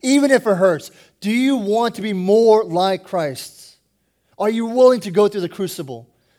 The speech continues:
to be refined, to be sanctified, if that means that at the end of your life, when God sees you, He sees His Son?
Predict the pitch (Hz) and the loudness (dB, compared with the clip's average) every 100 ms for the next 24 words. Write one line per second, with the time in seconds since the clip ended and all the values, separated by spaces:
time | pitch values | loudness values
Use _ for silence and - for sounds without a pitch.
0 | _ 202 190 262 247 190 190 165 147 117 | _ -6 0 2 0 -2 -4 -4 -4 -10
1 | - _ - 170 220 277 247 208 185 180 | -20 _ -8 -4 -2 -2 -2 -4 -4 -8
2 | 175 151 143 - - 185 214 202 196 214 | -6 -6 -6 -10 -6 -4 -2 -2 -2 -4
3 | 226 190 180 180 185 190 202 190 185 165 | -4 -2 0 0 0 0 0 -2 -2 0
4 | 170 156 - _ - 175 180 180 - 180 | 0 -2 -6 _ -12 -4 -2 -2 -6 -8
5 | 160 160 151 156 - 156 127 - 131 107 | -8 -8 -10 -10 -10 -10 -10 -14 -18 -20